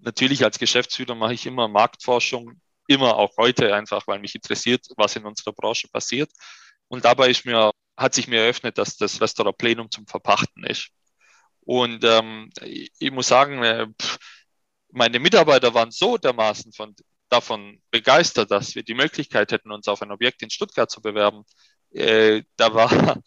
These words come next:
das erste Mal ich nicht die treibende Kraft bei einem neuen Objekt.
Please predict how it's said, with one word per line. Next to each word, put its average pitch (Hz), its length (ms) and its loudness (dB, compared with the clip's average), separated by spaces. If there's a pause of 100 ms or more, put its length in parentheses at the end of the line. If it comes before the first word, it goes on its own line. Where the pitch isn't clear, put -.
(320)
das - 120 -14
erste 156 320 2
Mal 143 260 4
ich 143 200 -12
nicht 160 180 -6
die 175 80 -6
treibende 107 440 0
Kraft - 360 -4 (520)
bei 104 100 2
einem 104 180 -2
neuen 101 320 0
Objekt. 95 420 -6